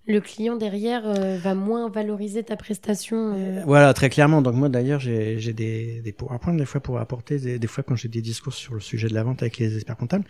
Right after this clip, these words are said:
Speaker 2: et il y a effectivement une balance, euh, entre la valeur perçue et, et le prix qu'on met en face, quoi.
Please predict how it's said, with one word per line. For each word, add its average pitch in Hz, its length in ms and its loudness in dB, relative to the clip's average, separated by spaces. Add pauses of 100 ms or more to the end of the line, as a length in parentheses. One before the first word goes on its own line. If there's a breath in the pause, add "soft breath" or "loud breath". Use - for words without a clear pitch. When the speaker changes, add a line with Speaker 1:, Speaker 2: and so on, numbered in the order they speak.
(420 loud breath)
Speaker 2:
et 123 60 -2
il 113 40 2
y 120 60 6
a - 20 6
effectivement 135 460 4
une 113 160 6
balance, 123 560 6 (400 soft breath)
euh, 113 300 -2
entre 123 260 4
la 117 100 6
valeur 135 460 6
perçue 175 600 0
et, 123 280 0
et 120 40 6
le 123 120 2
prix - 180 -6
qu'on 131 140 -2
met 120 100 -2
en 123 80 -4
face, - 220 -8
quoi. - 160 -14